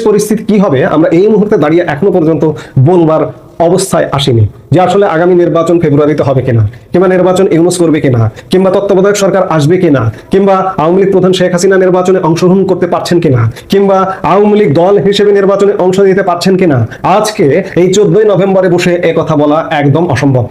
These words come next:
কিন্তু এমনটাও হতে পারে আপনি ষোলোই নভেম্বরে বসে এই কথাও কিন্তু বলতে পারেন যে আওয়ামী লীগ নির্বাচনে আসছে, শেখ হাসিনা নির্বাচন করছে, আহ, কিংবা শেখ হাসিনার সাজা হচ্ছে না বা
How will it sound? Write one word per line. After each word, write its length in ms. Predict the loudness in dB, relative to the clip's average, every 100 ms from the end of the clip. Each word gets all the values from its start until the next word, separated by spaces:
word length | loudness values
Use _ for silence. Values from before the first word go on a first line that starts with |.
| -10 -4
কিন্তু 180 | -2 0 -2 -8 -6
এমনটাও 280 | -2 0 0 0
হতে 140 | 0
পারে 140 | 0 -2 -4 -6
আপনি 120 | -4 -2
ষোলোই 220 | 0 2 2
নভেম্বরে 300 | 2 2 2 0
বসে 180 | 0 -2 -2 -4 -4
এই 60 | -2
কথাও 160 | 0 0
কিন্তু 120 | 0 0
বলতে 140 | 0 0
পারেন 140 | 0 0
যে 80 | -2 -4 -8 -6 -2
আওয়ামী 200 | 0 0
লীগ 100 | 0 -4 -16 -20 -20 -20 _ -2
নির্বাচনে 360 | 0 0 0 0
আসছে, 200 | -2 -4 -4 -8 -20 -14 -4
শেখ 140 | -2 0
হাসিনা 240 | 0 0 2
নির্বাচন 300 | 0 0 0 0
করছে, 240 | -2 -2
আহ, 680 | -4 -6 -16 -6 -2 0 0 0
কিংবা 220 | 0 0 0 -4 -6
শেখ 120 | -4 -2
হাসিনার 280 | 0 0 0
সাজা 220 | -2 -2 0
হচ্ছে 260 | -2 -2 0 0
না 60 | 0 -4 -2
বা 80 | 0